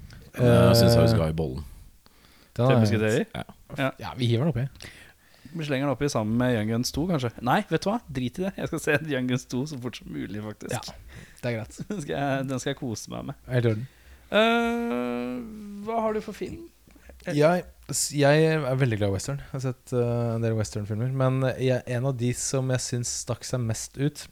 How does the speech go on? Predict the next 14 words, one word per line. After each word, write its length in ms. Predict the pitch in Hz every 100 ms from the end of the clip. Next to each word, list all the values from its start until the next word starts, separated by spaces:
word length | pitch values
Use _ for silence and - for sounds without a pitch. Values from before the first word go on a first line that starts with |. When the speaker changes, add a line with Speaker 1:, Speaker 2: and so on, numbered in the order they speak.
| _ -
Speaker 2:
er, 320 | 117 113 117
eh, 260 | 117 120 117
med 240 | 113 143
Clinteren, 300 | 175 151 190 - _ _ _ -
som 200 | - 127
heter 260 | 120 117 -
Unforgiven. 460 | 117 127 110 135 - - - - - - - - -
For 100 | -
den 320 | 123 123 120 - - -
har 300 | - 120 117
et 120 | 123
litt 140 | 120 120
mer 100 | 110
sånn 300 | 113 107